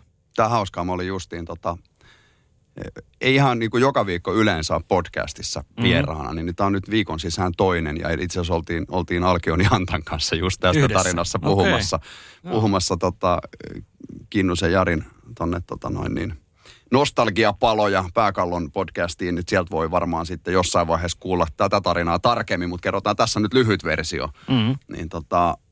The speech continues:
Speaker 1: oli tosiaan sitä aikaa, kun olin, olin Mennaderin Arin ja Heusala Matin firmassa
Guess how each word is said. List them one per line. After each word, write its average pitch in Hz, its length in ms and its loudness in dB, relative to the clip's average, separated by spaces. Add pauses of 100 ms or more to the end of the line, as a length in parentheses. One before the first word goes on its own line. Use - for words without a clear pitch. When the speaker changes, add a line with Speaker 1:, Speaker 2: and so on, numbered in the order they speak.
Speaker 1:
oli 101 220 -2
tosiaan 98 300 2
sitä 95 240 4
aikaa, 87 320 0
kun 90 160 -4
olin, 87 280 0 (120)
olin 87 280 -4 (800)
Mennaderin 87 500 0 (120)
Arin 87 240 2
ja 85 80 0
Heusala 90 320 2
Matin 87 400 2
firmassa 85 420 0